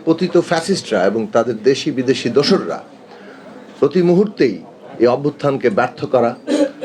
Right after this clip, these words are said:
অভ্যুত্থানের উপর দাঁড়িয়ে থাকা যে অন্তর্বর্তী সরকার, তাকে ব্যর্থ করার চেষ্টা করছে। এবং নানাভাবে সেটা তারা সক্রিয় হচ্ছে, যার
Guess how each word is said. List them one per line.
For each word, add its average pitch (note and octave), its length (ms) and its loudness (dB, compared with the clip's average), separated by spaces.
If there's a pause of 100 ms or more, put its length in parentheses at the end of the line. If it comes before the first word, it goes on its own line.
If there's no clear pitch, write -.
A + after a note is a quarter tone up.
(120)
অভ্যুত্থানের D3+ 520 -2
উপর C3+ 160 0
দাঁড়িয়ে C3 360 2
থাকা C3+ 380 -2 (340)
যে A2+ 60 2
অন্তর্বর্তী D3 560 0
সরকার, C#3+ 460 0
তাকে C#3 260 2
ব্যর্থ C3+ 320 -2
করার A#2 360 0
চেষ্টা B2+ 260 -2
করছে। - 300 -12 (1700)
এবং D#3 200 2
নানাভাবে F#3 600 2
সেটা C#3+ 240 -2
তারা A2 200 0
সক্রিয় G#2+ 420 -2
হচ্ছে, A2 380 -2
যার A2+ 220 2